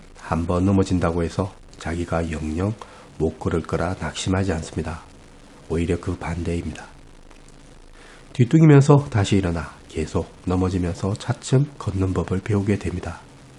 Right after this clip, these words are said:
넘어지지 않는 게 제일이라면 아예 일어서지 않으면 됩니다. 체념이라는 개념을 배우면 됩니다. 실패하지 않는 것에만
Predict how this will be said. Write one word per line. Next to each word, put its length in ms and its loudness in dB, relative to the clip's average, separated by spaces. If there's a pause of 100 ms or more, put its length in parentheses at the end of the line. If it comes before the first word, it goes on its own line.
(960)
넘어지지 440 10
않는 280 4
게 200 4 (100)
제일이라면 640 -4 (260)
아예 300 -6 (180)
일어서지 420 2
않으면 280 0
됩니다. 480 -6 (960)
체념이라는 720 4
개념을 480 0
배우면 440 0
됩니다. 440 -8 (1400)
실패하지 600 8
않는 280 6
것에만 400 2